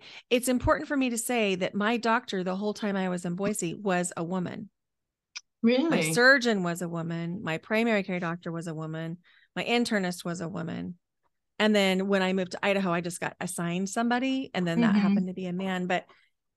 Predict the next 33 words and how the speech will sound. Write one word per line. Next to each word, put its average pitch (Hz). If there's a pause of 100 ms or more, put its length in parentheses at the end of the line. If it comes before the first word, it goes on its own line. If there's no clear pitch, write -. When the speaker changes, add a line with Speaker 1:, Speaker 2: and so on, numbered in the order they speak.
(120)
Speaker 1:
so 247
n-, 233
it's 233
not 233
even 285
a 233
guarantee 202
if 196
we 190
have 175
a 180
female 190
physician 185 (300)
Speaker 2:
Yeah. 170
Speaker 1:
that 202
they're 208
gonna 208
understand 190 (600)
the 202
needs 185
of 175
our 165
bodies. 175
And 190
so 180 (800)
I 214
would 214
love 220
to -
offer 214
listeners 180
two -
takeaways. 165